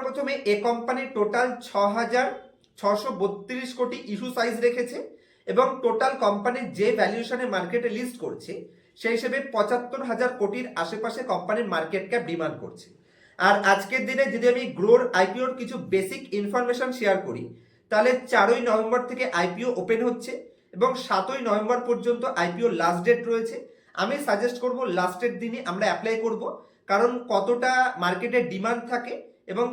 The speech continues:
কতটা লিস্টিং গেইনের এক্সপেকটেশন রাখা যায়, সেই সমস্ত কনফার্মেশনগুলো কিন্তু লাস্টের দিনই পাওয়া যায়, যেটা আমি আমার Facebook পেজে আপলোড করে দিই। যদি এখনও Facebook পেজ আপনারা ফলো না করে থাকেন, অবশ্যই ডেসক্রিপশনে লিংক পাবেন, Facebook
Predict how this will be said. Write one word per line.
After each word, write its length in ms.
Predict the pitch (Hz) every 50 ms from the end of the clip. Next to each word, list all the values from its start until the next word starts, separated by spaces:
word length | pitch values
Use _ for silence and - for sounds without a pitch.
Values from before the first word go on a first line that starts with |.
| 233 -
কতটা 320 | 208 202 214 240 247 277 269 233
লিস্টিং 280 | 208 202 - - 254 247 233 233
গেইনের 260 | 240 240 240 254 247 247 - - 196
এক্সপেকটেশন 600 | 185 - - - - 277 277 - - - 285 233 208
রাখা 180 | 190 - 208 190 190
যায়, 140 | 202 - - - - - - _ -
সেই 140 | 226 220 220 -
সমস্ত 280 | 214 214 240 240 - - 285 285 214
কনফার্মেশনগুলো 720 | 190 190 180 226 214 214 214 208 233 233 214 214 220 220 220 220
কিন্তু 160 | 220 214 - 311 247
লাস্টের 280 | 185 - - - 202 190 -
দিনই 180 | 214 214 233 - 151
পাওয়া 180 | 117 - - -
যায়, 140 | - - - - _ _ _ _ _ _ _ -
যেটা 240 | 139 165 220 220 262 233 214
আমি 80 | 214 226 226
আমার 140 | 247 247 240 -
Facebook 380 | 208 196 185 180 175 226 254 247 - -
পেজে 240 | 190 185 185 233 233 170 156
আপলোড 260 | 156 - 214 233 226 233 233
করে 120 | 226 226 220
দিই। 120 | 240 - - - - - _ -
যদি 120 | 185 190 233 233 190 185
এখনও 220 | 180 - 247 262 269 269 240
Facebook 400 | 202 196 202 196 190 254 254 - -
পেজ 160 | 208 202 208 208 220
আপনারা 220 | 220 220 220 233 226 -
ফলো 140 | 190 185 208 196 185
না 60 | 180 185 -
করে 140 | 233 233 226 233
থাকেন, 200 | 226 226 247 254 247 - 170
অবশ্যই 380 | 170 190 202 202 220 233 226 226 190
ডেসক্রিপশনে 500 | 185 185 - 233 220 - - 233 226 208 190
লিংক 160 | 208 208 214 - -
পাবেন, 220 | 233 226 - 240 - - - - _ _ _ -
Facebook 360 | - 190 185 185 180 214 254